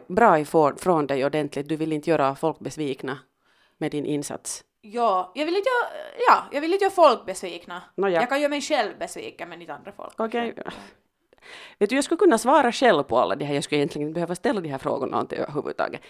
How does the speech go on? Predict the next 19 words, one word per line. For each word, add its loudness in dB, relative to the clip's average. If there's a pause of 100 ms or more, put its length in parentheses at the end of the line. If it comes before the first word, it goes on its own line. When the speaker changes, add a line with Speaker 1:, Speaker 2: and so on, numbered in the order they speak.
(140)
Speaker 1:
Jag 6
blir 4
lätt 4
förskräckt. 0 (840)
Speaker 2:
Ja, 4
men -4
det 4
är 6
O -2
C -8
D. -8 (840)
Speaker 1:
Ja, -4
Speaker 2:
Det 4
Speaker 1:
ja. 6
Speaker 2:
är 2
inte, -8 (440)
alltså -6 (340)
Speaker 1:
Ja, 4
ja. 2